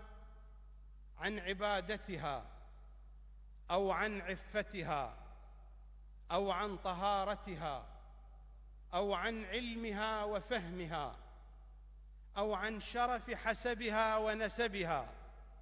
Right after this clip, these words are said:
هذه المعاني أنتم تعرفونها بوضوح،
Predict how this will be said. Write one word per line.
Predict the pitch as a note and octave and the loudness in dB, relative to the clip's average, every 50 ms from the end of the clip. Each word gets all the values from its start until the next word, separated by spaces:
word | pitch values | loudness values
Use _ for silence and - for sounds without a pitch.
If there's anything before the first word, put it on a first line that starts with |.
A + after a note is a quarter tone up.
| - - - - - - | -14 -14 -14 -14 -4 0
هذه | E3+ G3 G3+ F#3+ F#3 F3 G3 | 2 2 2 2 2 0 0
المعاني | F#3+ F#3 F#3 F3+ E3+ E3+ G3+ A3 A3 A3 A3 G#3+ G#3+ G#3 G#3 G3+ - - - - - - - - - - - - - - - - - - - - - - - - - - - F3 | 0 0 0 2 2 4 4 4 2 0 0 -2 -2 -2 -4 -6 -8 -10 -14 -14 -16 -16 -16 -16 -16 -16 -16 -16 -16 -16 -16 -16 -16 -16 -16 -16 -16 -16 -16 -16 -16 -8 -4 -2
أنتم | G#3 A3 G#3 - - G#3 G#3+ G#3+ G3+ F#3+ F#3 - - - - - - - - - - - - | -2 -2 -2 -4 -4 -2 -2 -2 -2 -4 -8 -10 -12 -16 -16 -16 -16 -16 -16 -16 -16 -6 -2
تعرفونها | - F3+ D#3 D#3 E3+ F3+ E3+ - - A3 A3 G#3+ G#3+ G#3 F#3+ F3+ F#3+ G3 G3 G3 F#3 | 0 0 0 2 0 -2 -2 -4 -4 -2 -2 0 0 0 0 0 2 2 2 0 0
بوضوح، | F3 F3 G3 G3 G3+ G3 F3 G#3 A#3+ B3 G#3 E3+ | -2 -2 -2 -2 -2 -2 -2 -2 -2 -2 -2 -2